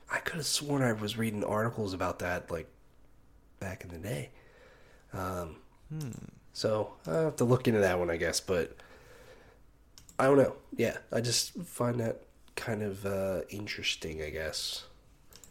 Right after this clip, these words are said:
Speaker 2: Hmm.
Speaker 1: Yeah, top ten best-selling games of twenty thirteen. This is an article from February twenty fourteen. It has G T A five at number one and Call of Duty Ghost at number two.
Speaker 2: Hmm.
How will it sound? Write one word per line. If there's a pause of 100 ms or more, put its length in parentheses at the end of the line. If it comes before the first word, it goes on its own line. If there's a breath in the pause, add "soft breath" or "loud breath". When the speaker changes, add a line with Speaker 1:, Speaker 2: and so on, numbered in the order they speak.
(960 soft breath)
Speaker 2:
Hmm.
Speaker 1:
Yeah,
top
ten
best-selling
games
of
twenty
thirteen.
This
is
an
article
from
February
twenty
fourteen.
It
has
G
T
A
five
at
number
one
and
Call
of
Duty
Ghost
at
number
two. (1300 soft breath)
Speaker 2:
Hmm.